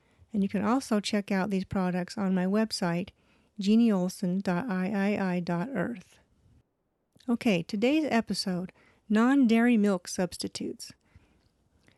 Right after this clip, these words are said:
But before I start this episode, I wanted to tell you that I tried that green stevia herb that I mentioned,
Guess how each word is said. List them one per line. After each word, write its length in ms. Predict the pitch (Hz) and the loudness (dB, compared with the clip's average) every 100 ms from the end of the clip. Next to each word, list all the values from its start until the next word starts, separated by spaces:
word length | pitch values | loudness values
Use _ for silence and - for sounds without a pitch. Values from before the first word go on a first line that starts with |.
| - - 254 | -20 -10 -4
But 120 | 226 | -2
before 280 | 247 359 370 | -2 0 0
I 60 | |
start 320 | 302 - 254 220 | 0 2 2 2
this 180 | 185 | -2
episode, 460 | 190 185 196 208 190 | -2 -4 -4 0 0
I 80 | 185 | 2
wanted 320 | 208 233 214 | 2 2 2
to 80 | 190 | 0
tell 220 | - 220 | 0 0
you 160 | 202 185 | 2 2
that 120 | 180 | 0
I 120 | 180 | -2
tried 340 | - 196 196 | 0 0 0
that 240 | 185 185 190 | 0 -2 0
green 320 | 196 202 202 | 2 4 4
stevia 500 | - 190 190 190 185 | 0 -2 0 0 0
herb 300 | 190 190 175 | 0 0 0
that 140 | 185 | 0
I 80 | 185 | 2
mentioned, 560 | 185 185 196 202 190 | 2 2 0 0 -2